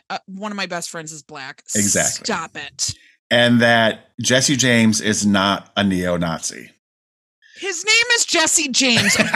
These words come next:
Speaker 1: course he is.
Speaker 2: <laughs> Now, subsequently, Us Magazine went on to print additional photos that had been posted to Facebook by a former West Coast Choppers employee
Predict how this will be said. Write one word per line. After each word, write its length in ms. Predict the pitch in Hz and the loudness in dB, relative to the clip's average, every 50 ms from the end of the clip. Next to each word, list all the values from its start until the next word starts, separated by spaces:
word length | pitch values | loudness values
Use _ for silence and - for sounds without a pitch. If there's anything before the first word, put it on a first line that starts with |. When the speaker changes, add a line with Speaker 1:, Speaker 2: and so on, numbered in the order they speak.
| - | 0
Speaker 1:
course 300 | - 349 339 320 302 - - | 2 2 2 2 2 2 2
he 120 | - 277 269 233 220 247 | 2 2 2 2 2 2
is. 420 | 233 214 196 196 190 - - - - - | 2 2 2 0 0 0 0 0 -2 -4
Speaker 2:
<laughs> 40 | - - - - - - - - - - | -6 -10 -10 -12 -16 -14 -14 -14 -8 -2
Now, 240 | - 113 120 127 123 | 0 2 4 4 4
subsequently, 1300 | 110 - - - 139 180 247 277 277 294 339 285 - 254 196 151 123 101 101 101 95 95 92 95 110 143 - - - - _ _ | 2 2 2 4 4 4 4 2 2 0 0 0 2 2 2 2 2 2 2 0 0 2 2 0 0 0 -2 -8 -18 -20 _ _
Us 220 | - 110 113 - - | -2 0 0 2 2
Magazine 600 | 120 117 113 117 110 120 107 113 113 107 107 98 | 2 2 2 2 2 2 2 4 4 4 4 4
went 160 | 101 101 101 | 4 2 2
on 220 | 98 95 95 92 | 2 2 0 0
to 140 | 87 - 107 | -2 -4 -6
print 480 | - - - - 98 95 92 87 - - - | -6 -6 -6 -4 -2 -2 -2 -2 -4 -4 -4
additional 680 | - 104 98 92 90 87 131 196 214 - - 285 277 269 | -4 -4 -4 -4 -2 2 2 4 4 4 4 4 4 2
photos 840 | 233 - - 87 82 82 78 73 69 71 80 98 113 - - - - - _ _ _ _ _ _ _ - - - _ _ _ _ _ _ _ _ _ - | 2 0 0 0 0 -2 -4 -6 -8 -8 -6 -4 -4 -2 -4 -4 -6 -10 _ _ _ _ _ _ _ -20 -20 -20 _ _ _ _ _ _ _ _ _ 0
that 140 | - 117 110 | 0 2 2
had 140 | 123 117 104 | 2 2 2
been 120 | 113 113 | 2 2
posted 380 | 104 - 135 131 131 - - 139 | 2 2 2 2 2 0 0 -2
to 80 | 147 165 | -2 -2
Facebook 480 | - 135 120 117 - - 120 110 110 | 0 0 0 0 0 0 0 -2 0
by 160 | - 107 95 | 0 0 2
a 60 | 95 95 | 0 0
former 400 | - - - 110 117 120 113 110 | -2 -2 0 0 2 2 2 2
West 340 | 98 104 101 101 - - | 2 0 0 0 -2 -4
Coast 460 | - - 113 107 98 - - - - - | -2 -2 0 0 0 -2 -4 -6 -4 -4
Choppers 580 | - - 139 139 156 156 135 107 95 85 - | -2 0 2 0 2 2 0 0 0 0 0
employee 720 | 87 90 90 82 - 92 82 80 80 80 80 80 80 87 | -2 -2 -4 -4 -4 -4 -4 -4 -4 -6 -6 -6 -8 -8